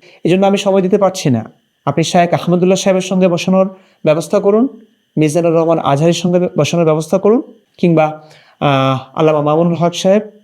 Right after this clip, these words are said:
এদের সঙ্গে আমি যে কোনো সময় বসতে রাজি আছি, যে কোনো সময়। আমি আমার সমস্ত কাজ ফেলে তাদের সঙ্গে বসবো, যদি কোনো সদুত্তর পাই। এই সমস্ত গোজামিল কোনোভাবেই টিকছে না।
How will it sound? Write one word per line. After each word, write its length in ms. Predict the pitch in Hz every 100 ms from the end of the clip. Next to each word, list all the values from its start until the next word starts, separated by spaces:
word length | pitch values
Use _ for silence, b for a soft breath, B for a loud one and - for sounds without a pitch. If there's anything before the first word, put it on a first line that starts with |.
| _
এদের 200 | 190 220
সঙ্গে 320 | 262 262 247
আমি 200 | 240 226
যে 320 | 196 147 302 311
কোনো 240 | 285 262
সময় 340 | - 156 113 -
বসতে 240 | 135 127 139
রাজি 260 | 120 117
আছি, 300 | 110 - 185 - _ _ _ _
যে 200 | 151 294
কোনো 220 | 226 180
সময়। 340 | 135 123 - - _ -
আমি 140 | 151
আমার 120 | 156
সমস্ত 360 | 151 196 202 202
কাজ 380 | 175 170 175 -
ফেলে 140 | 214
তাদের 200 | 196 131
সঙ্গে 240 | 127 135 120
বসবো, 360 | 117 113 - - _ _ _ _ _ _ -
যদি 140 | 185
কোনো 160 | 196 165
সদুত্তর 400 | - 127 123 165
পাই। 160 | - - - _ _
এই 60 | 143
সমস্ত 280 | 160 151 160
গোজামিল 520 | - 127 151 180 262 - _ _ _ -
কোনোভাবেই 480 | 180 196 147 123 123
টিকছে 400 | 185 - - 127
না। 160 | -